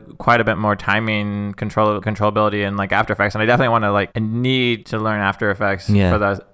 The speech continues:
Speaker 1: to get more of a timing kinda thing going on because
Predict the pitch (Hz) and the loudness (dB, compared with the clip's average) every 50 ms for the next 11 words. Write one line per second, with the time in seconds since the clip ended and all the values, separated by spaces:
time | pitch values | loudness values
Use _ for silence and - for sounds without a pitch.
0 | - - - - 113 110 107 107 110 104 - - - 113 107 107 107 104 101 101 | -20 -20 -4 -2 -2 -2 0 0 -2 -2 -2 -6 -8 -6 -4 0 0 0 0 -2
1 | - - 104 104 101 101 101 98 95 98 98 98 104 101 - - 107 101 95 - | -2 -2 -2 -2 -2 -2 -4 -4 -6 -6 -6 -8 -10 -10 -10 -6 -4 -4 -4 -4
2 | - 107 104 104 104 101 104 104 101 104 104 101 101 101 101 - 117 113 107 101 | -6 -6 -6 -6 -4 -2 -2 -2 0 0 -2 -2 -2 -4 -4 -2 -2 -2 -2 -4
3 | - - - - | -8 -12 -18 -14